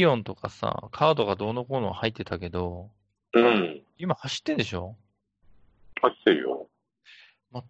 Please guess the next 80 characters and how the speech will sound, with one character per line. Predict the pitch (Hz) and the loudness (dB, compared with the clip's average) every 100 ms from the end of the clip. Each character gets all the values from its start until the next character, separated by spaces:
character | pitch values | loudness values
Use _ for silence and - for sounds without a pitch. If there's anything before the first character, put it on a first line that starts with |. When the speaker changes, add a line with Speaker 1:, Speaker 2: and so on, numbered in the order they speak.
| _ - | _ -8
Speaker 1:
く | 147 | -8
聞 | - | -4
こ | 156 | 2
え | 151 | 4
な | 147 | 4
い | |
な。 | 131 95 95 - _ _ _ _ _ - - - - | 2 0 -4 -12 _ _ _ _ _ -20 -20 -4 0
Speaker 2:
八 | 113 | 4
十 | 127 131 | 6 6
キ | - | 6
ロ | 85 82 | 6 6
で | - | 0
走 | - 82 - | -4 -4 -2
行 | |
中 | 85 - - | -4 -6 -12
で | - - - | -12 -14 -14
す | - | -6
よ。 | - - - _ _ _ _ _ - - - - - _ - - - - - - - - | -4 -4 -12 _ _ _ _ _ -20 -20 -20 -20 -20 _ -20 -20 -20 -20 -20 -20 -20 -18
Speaker 1:
う | |
ん。 | 104 | -2
Speaker 2:
全 | 98 | 0
く | 95 143 | 4 4
聞 | 98 98 | 4 4
こ | 147 | 6
え | |
な | 127 | 8
い。 | 98 73 - _ _ | 6 4 -2 _ _
ワ | 101 104 | 4 6
イ | |
パ | - 85 82 | 6 6 4
ー | |
の | 80 | 2
音 | 80 82 | -4 -4
と | - | -4
か。 | - - _ _ _ _ _ _ - - - | -10 -10 _ _ _ _ _ _ -20 -14 -4
Speaker 1:
も | 156 | -4
う | |
聞 | 143 - | 0 4
こ | |
え | 147 | 6
な | |
い。 | 131 | 6
さ | 190 | 2
っ | |
き | - | -2
渋 | 120 131 | -4 0
滞 | |
で | 180 165 | 4 4
止 | 139 | 2
ま | 135 | -2
っ | 151 _ - | -2 _ 0
て | 170 | 2
る | |
時 | 165 151 | 2 2
は | 113 | 4
ワ | 104 | 4
イ | 113 | 4
パ | 107 | 0
ー | |
の | 92 | -2
音 | - | -8
入 | - | -10
っ | 107 | -10
て | - | -12
た | - | -12
け | 87 | -10
ど、 | 90 87 | -10 -10
今 | 101 101 | -10 -8
入 | 127 | -6
っ | 135 | -6
て | - | -6
な | 90 | -6
い | 90 | -6
ね。 | 87 - _ _ - | -10 -20 _ _ -6
な | 120 | -6
ん | 127 | -4
で | 92 | -6
だ | 87 | -10
ろ | |
う。 | 107 | -14